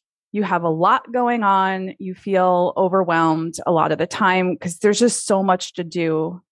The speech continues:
in your life and in your business and in your career. But I know that many of my clients and many of the people listening to this really care about their health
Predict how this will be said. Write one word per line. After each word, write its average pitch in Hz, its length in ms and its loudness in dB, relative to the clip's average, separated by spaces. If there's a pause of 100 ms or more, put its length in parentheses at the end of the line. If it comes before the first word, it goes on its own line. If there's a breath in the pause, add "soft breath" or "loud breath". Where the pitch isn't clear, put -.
(180)
in 175 120 -6
your 202 140 -2
life 170 380 2
and 165 100 -2
in 160 140 -4
your 156 120 -2
business 165 400 2
and 170 120 0
in 156 60 -2
your 156 100 -4
career. 226 400 0 (720 soft breath)
But 233 120 0
I 269 180 2
know 262 580 2
that 185 400 2 (640)
many 247 680 0
of 202 180 -8
my 175 160 -6
clients 247 640 0
and 214 100 2
many 214 240 2
of 247 80 2
the 233 80 2
people 202 260 -4
listening 160 300 0
to 180 100 -4
this 139 300 0
really 226 560 2
care 175 440 0
about 170 380 -2
their 160 140 -4
health 175 400 0